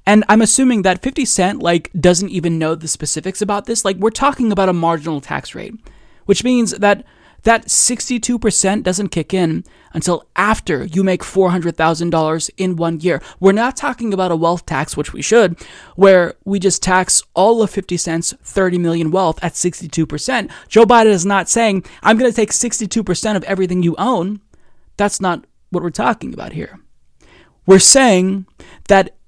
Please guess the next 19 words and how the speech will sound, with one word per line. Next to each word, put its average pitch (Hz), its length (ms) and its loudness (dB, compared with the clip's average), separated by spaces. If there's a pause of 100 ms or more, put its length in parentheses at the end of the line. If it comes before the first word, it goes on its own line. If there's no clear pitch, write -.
(100)
every 226 340 2
dollar 190 640 4
that - 200 -2
Fifty 185 260 2
Cent 220 280 -2
makes 170 480 -4 (140)
per 220 200 4
year 180 340 2 (100)
after 208 400 0
four 214 220 2
hundred 208 260 2
thousand 202 280 2
dollars 170 360 0 (260)
will 190 100 -2
be 190 120 -4
taxed 190 440 -2
at 170 140 -6
sixty-two 202 540 -4
percent. 185 400 -6